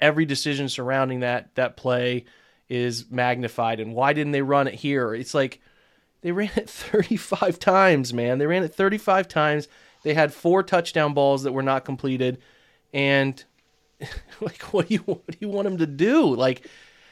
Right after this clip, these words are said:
I don't know. They, they want miracles with play. I, I'm pretty sure play calling is like being the president. It's just like, you can't win. You can never win.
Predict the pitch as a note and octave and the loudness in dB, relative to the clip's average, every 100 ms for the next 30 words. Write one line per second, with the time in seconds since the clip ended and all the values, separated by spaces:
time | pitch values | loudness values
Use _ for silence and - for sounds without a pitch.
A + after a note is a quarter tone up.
0 | _ - G3 F#3 D3 C#3 D#3 D#3 F3 F#3+ | _ 4 6 8 6 6 4 4 4 4
1 | D3 C3+ C3 B2+ B2 B2 A#2+ - A#2 A#2 | 2 2 2 0 -2 -4 -6 -4 -4 -2
2 | C3+ E3+ E3+ E3+ G#3 G3 - D3 - C3 | 2 4 6 4 2 0 2 0 2 2
3 | B2+ C3 A#2+ A#2+ A#2 A2+ G#2+ A2 G#2 - | 4 2 2 0 -4 -4 -4 -6 -8 -8
4 | G2 G2 G2+ F#2+ - A#2 - A#2+ G#2+ F#2+ | -10 -8 -10 -12 -12 -12 -10 -8 -6 -8
5 | - - B2 G2+ F#2+ F#2 G2+ - C3+ D3+ | -10 -8 -6 -6 -8 -8 -8 -4 6 8
6 | C3+ C3 - - F3 | 8 6 4 2 0